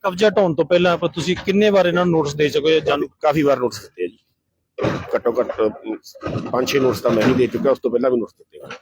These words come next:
Speaker 1: ਉਹ ਨੋਟਿਸਾਂ ਦੇ ਨਾਲ ਕੋਈ ਰਿਸਪਾਂਸ ਦਿੱਤਾ ਇਹਨਾਂ ਨੇ ਜਾਂ ਕੁਛ, ਕਿਸੇ ਨੇ?
Speaker 2: ਕੁਛ ਨਹੀਂ, ਬਸ ਉਹੀ ਇਹਨਾਂ ਨੂੰ ਅਸੀਂ ਕਹਿੰਦੇ ਸੀ ਬਾਰ-ਬਾਰ ਨਿਸ਼ਾਨਦੇਹੀ ਕਰਾ ਕੇ ਸਾਨੂੰ ਰਾਹ ਪੂਰਾ ਕਰ ਦਿਓ, ਸਾਡਾ ਰਾਹ ਵੀ ਘੱਟ ਆ, ਜੇ ਤੁਹਾਨੂੰ ਲੱਗਦਾ ਤੁਹਾਡਾ ਹੈਗਾ ਦੱਸੋ,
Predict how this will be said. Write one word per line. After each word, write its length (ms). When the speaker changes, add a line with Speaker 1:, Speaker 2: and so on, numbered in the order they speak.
Speaker 1:
ਉਹ 80
ਨੋਟਿਸਾਂ 320
ਦੇ 80
ਨਾਲ 140
ਕੋਈ 80
ਰਿਸਪਾਂਸ 380
ਦਿੱਤਾ 260
ਇਹਨਾਂ 160
ਨੇ 80
ਜਾਂ 100
ਕੁਛ, 200
ਕਿਸੇ 340
ਨੇ? 220
Speaker 2:
ਕੁਛ 180
ਨਹੀਂ, 100
ਬਸ 200
ਉਹੀ 260
ਇਹਨਾਂ 260
ਨੂੰ 140
ਅਸੀਂ 160
ਕਹਿੰਦੇ 280
ਸੀ 80
ਬਾਰ-ਬਾਰ 380
ਨਿਸ਼ਾਨਦੇਹੀ 420
ਕਰਾ 220
ਕੇ 120
ਸਾਨੂੰ 220
ਰਾਹ 160
ਪੂਰਾ 200
ਕਰ 160
ਦਿਓ, 120
ਸਾਡਾ 280
ਰਾਹ 140
ਵੀ 180
ਘੱਟ 160
ਆ, 80
ਜੇ 120
ਤੁਹਾਨੂੰ 280
ਲੱਗਦਾ 260
ਤੁਹਾਡਾ 280
ਹੈਗਾ 160
ਦੱਸੋ, 360